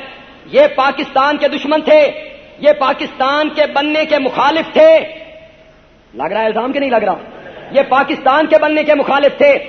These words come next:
یہ ملک کے دشمن ہیں، یہ قائد اعظم کو کافر اعظم کہنے والے لوگ ہیں۔ یہاں جو پڑھا لکھا طبقہ موجود ہے، راولپنڈی شہر سے آنے والا، ارد گرد سے آنے والے لوگ،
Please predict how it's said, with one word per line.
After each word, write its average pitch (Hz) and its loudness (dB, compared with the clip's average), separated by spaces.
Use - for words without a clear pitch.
یہ 196 0
ملک 311 2
کے 330 0
دشمن 302 -4
ہیں، 302 0
یہ 311 2
قائد 330 4
اعظم 339 2
کو 302 0
کافر 302 2
اعظم 277 0
کہنے 285 0
والے 269 2
لوگ 269 2
ہیں۔ 262 -2
یہاں 214 2
جو 269 4
پڑھا 269 2
لکھا 262 0
طبقہ 269 -2
موجود 262 0
ہے، - -2
راولپنڈی 262 0
شہر 277 2
سے 269 0
آنے 269 2
والا، 262 4
ارد 277 -2
گرد 285 -4
سے 269 2
آنے 277 2
والے 269 4
لوگ، 269 2